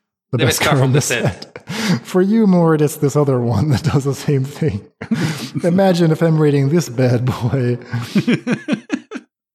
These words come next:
Speaker 3: You can mill yourself out.
Speaker 1: So it's asking you to play either planes or creatures with mana value three or less. Are, are you willing to build around those restrictions just for this effect?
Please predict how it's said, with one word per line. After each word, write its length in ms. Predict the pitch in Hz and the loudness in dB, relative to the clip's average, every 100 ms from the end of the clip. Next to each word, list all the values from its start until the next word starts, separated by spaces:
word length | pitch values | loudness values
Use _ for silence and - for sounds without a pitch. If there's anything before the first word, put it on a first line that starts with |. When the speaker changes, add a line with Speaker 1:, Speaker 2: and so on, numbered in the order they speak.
| _ _ - _ _ _ | _ _ -20 _ _ _
Speaker 3:
You 60 | 247 | -8
can 80 | 151 | -2
mill 160 | 147 | 0
yourself 420 | 156 156 160 147 135 | 0 -4 -4 -4 -6
out. 300 | 160 131 _ _ _ _ _ _ _ _ _ _ _ _ _ _ _ | -10 -12 _ _ _ _ _ _ _ _ _ _ _ _ _ _ _
Speaker 1:
So 500 | - - 165 156 156 | -6 0 2 4 2
it's 220 | 165 156 | 0 0
asking 380 | 170 175 - 165 | 0 0 2 2
you 100 | 147 | 2
to 80 | 143 | 0
play 460 | - 131 123 120 120 - - | 0 0 2 2 0 -4 -2
either 180 | 139 123 | -2 -2
planes 640 | - 160 160 160 160 151 | -2 0 2 2 2 0
or 240 | 135 120 | 0 0
creatures 580 | 117 - 131 127 117 113 | 0 -2 0 0 0 0
with 300 | 117 110 - | -2 -2 -4
mana 240 | 123 110 104 | -2 0 0
value 220 | 107 107 | -2 -4
three 200 | - 113 | -2 -4
or 140 | 110 | -2
less. 340 | 107 101 - - | -2 -4 -6 -4
Are, 160 | 120 | -2
are 100 | 123 | 0
you 100 | 123 | 0
willing 200 | 127 143 | 2 2
to 60 | 127 | 0
build 220 | 123 127 | 0 0
around 240 | 123 123 127 | 2 2 2
those 160 | 120 | 0
restrictions 640 | 113 - 127 139 131 127 - | -2 -2 -2 0 2 0 0
just 220 | 131 - | -2 0
for 100 | 123 | -2
this 140 | 123 | -2
effect? 540 | 110 143 147 - - | -2 -4 -4 -8 -12